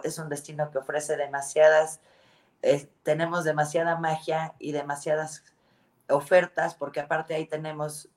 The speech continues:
obviamente, la pesca. La pesca es de los atractivos más importantes de Puerto Escondido, pero también tenemos el surf, tenemos las lagunas con bioluminiscencia, tenemos el paddleboarding,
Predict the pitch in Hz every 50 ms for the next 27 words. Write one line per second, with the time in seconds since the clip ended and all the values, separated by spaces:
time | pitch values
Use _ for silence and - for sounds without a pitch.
0 | - - - _ _ _ - - - 139 151 156 151 151 151 147 143 - 147 147
1 | 127 131 - - 180 180 175 - - - 117 - - - - _ _ 135 139 143
2 | - - 156 151 - - 151 147 151 147 - - _ _ _ _ - _ _ _
3 | _ _ _ _ _ _ _ - 135 143 139 147 147 147 147 151 147 - 147 143
4 | - 151 147 151 - 165 160 160 160 156 151 - - - - 151 151 151 156 165
5 | 143 139 139 143 - 143 147 143 143 143 139 - 139 127 - 139 135 - - 156
6 | 160 170 180 175 175 175 - 151 139 139 - 139 147 147 147 147 - 139 - 151
7 | 147 139 - 139 131 131 - - 170 165 165 165 - - 147 151 151 156 156 156
8 | 151 139 135 131 - 127 127 139 143 170 185 185 185 180 - - 139 143 139 139
9 | 135 135 131 127 123 - 127 131 131 123 - - 131 135 135 131 131 131 - -
10 | 151 151 151 - - 156 147 151 151 151 - - - - - - - - _ _
11 | _ _ - 151 151 160 165 165 160 160 160 156 - - 147 135 151 147 - -
12 | 156 156 156 160 156 156 147 156 156 151 151 156 151 151 151 151 151